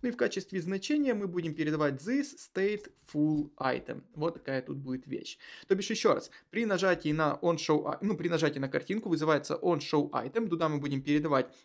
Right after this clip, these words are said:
э, сам по себе объект, мы его устанавливаем в наше состояние, и этот же объект, который как бы нам нужно отобразить на странице,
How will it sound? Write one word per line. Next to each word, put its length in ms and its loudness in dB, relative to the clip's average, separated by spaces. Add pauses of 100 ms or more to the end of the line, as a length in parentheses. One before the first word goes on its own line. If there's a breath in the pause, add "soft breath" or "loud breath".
э, 140 -4
сам 220 -2
по 60 -6
себе 300 -2
объект, 560 -2
мы 400 -2
его 280 2
устанавливаем 580 0
в 220 0
наше 280 -2
состояние, 640 -2 (220 loud breath)
и 180 0
этот 420 0
же 160 4
объект, 600 0
который 280 -2
как 160 -2
бы 80 -4
нам 280 -2
нужно 600 -2 (120)
отобразить 500 -4
на 80 -2
странице, 560 0